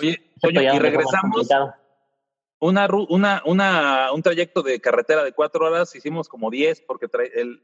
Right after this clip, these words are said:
Speaker 1: le dábamos la vuelta al volante y una llanta daba vuelta para un lado y la otra para el otro, por, traemos roto ahí cosas de la dirección y de la, y del unibody, ¿te acuerdas?
Speaker 2: Sí, sí, regresamos de madrugada ya prácticamente al otro día a la casa, pero de las mejores
Speaker 1: No,
Speaker 2: experiencias.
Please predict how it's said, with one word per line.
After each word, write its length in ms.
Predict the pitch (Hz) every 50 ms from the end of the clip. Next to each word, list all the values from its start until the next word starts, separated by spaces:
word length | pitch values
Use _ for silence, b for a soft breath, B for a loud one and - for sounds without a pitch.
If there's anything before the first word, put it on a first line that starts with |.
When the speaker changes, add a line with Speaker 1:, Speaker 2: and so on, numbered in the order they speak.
| -
Speaker 1:
le 80 | - 127
dábamos 400 | 135 135 151 175 180 165 143 -
la 80 | 135
vuelta 240 | 123 135 151 156 -
al 80 | 165 160
volante 420 | 139 131 135 147 160 170 - 180
y 140 | - - 139
una 160 | 147 160 156
llanta 300 | 147 147 147 - - 160
daba 160 | 156 156 160
vuelta 260 | 156 156 160 156 - -
para 160 | - 147 143
un 80 | 143
lado 160 | 147 147 156 151
y 60 | 139
la 60 | 135
otra 120 | 131 - -
para 140 | - 117 113
el 60 | 123
otro, 180 | 127 - 127
por, 260 | 113 - - 110 104 - _ _ _ _ _ _ _ _ _ -
traemos 280 | - 123 131 143 147 147
roto 240 | 147 147 143 - 147
ahí 160 | 139 143 143
cosas 280 | 139 - 151 139 156 143
de 60 | 131
la 100 | 117 107
dirección 440 | 107 110 110 104 - - 135 139 139
y 40 | 131
de 100 | 120 113
la, 280 | 110 110 110 - - _ _ _ _ _ _ _ _ _ _
y 80 | - 117
del 140 | 117 113
unibody, 340 | 113 113 117 127 143 139 139
¿te 80 | - 123
acuerdas? 400 | 110 - - 160 175 180 _ _ _ _ _ _ _ _ _ _ _ _ _ -
Speaker 2:
Sí, 300 | - 117 123 131 139 135
sí, 180 | 135 143 131 131
regresamos 500 | 123 123 117 113 - 127 123 127 131 120
de 80 | 120
madrugada 560 | 110 104 101 101 101 104 104 107 110 113 110 110
ya 220 | 110 110 110 - _ _ -
prácticamente 600 | 117 107 - - - 113 113 110 113 110 113 117
al 80 | 107
otro 220 | 110 101 - 107 104
día 160 | 104 107 107
a 20 |
la 100 | 101 98
casa, 340 | - 123 131 - - - - _ _ _ _ _ _ _ -
pero 160 | - 117 117
de 80 | 117 120
las 100 | 120 120
mejores 320 | 117 120 117 123 139 143 135
Speaker 1:
No, 60 | 135
Speaker 2:
experiencias. 580 | 123 - - 123 143 156 - - - 127 _